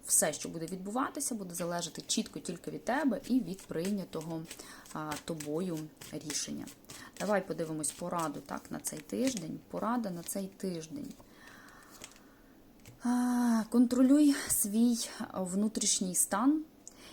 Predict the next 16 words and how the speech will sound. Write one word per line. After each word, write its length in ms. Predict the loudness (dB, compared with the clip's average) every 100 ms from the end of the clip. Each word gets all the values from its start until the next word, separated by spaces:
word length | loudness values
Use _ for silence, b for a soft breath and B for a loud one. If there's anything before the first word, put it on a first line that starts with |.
| B -4
і 480 | -2 0 0 0 -2 -4 -2
всі 260 | 0 2
свої 300 | 0 0 -2
страхи, 400 | -2 -4 0 4
які 220 | 4 2
можуть 300 | -2 -2 -4
підійматися, 920 | -6 -8 -4 -2 -2 -2 -4 -6 -6 -8 -12 B B B -2
необхідно 480 | -2 2 4 4 2
трансформувати 1080 | 2 2 2 -2 -4 -4 -2 -2 -2 -6 -8 -10
в 140 | -10 -4
ресурсність, 920 | 0 0 -2 -8 -6 -6 -6 -10 -8
тому 300 | -4 -2 -2
що 240 | -4 -6 -12 -16 B B -10
єдина, 720 | -6 -2 8 8 8 6 0 -4
а, 320 | -6 -4 -4 -2
дорога 520 | -2 0 -4 -4 -6